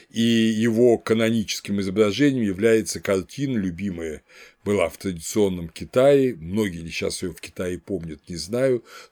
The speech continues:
«Трое смеющихся друзей». Это конфуцианец, даос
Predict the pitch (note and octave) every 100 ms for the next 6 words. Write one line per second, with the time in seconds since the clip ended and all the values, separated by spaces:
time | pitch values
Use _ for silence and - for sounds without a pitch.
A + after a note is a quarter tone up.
0 | _ - A#2+ A#2+ A#2 A2 G2+ - - -
1 | A2 F#2+ F#2+ - - - G2 E2+ G#2 F#2+
2 | F#2 D2 C2 _ - - - _ G#2+ G#2
3 | - F#2+ F2+ E2+ D#2+ D#2 - F#2 E2 E2
4 | - G#2 B2 B2+ A#2 - - E2+ E2+ D#2+
5 | F#2+ A2+ G#2 -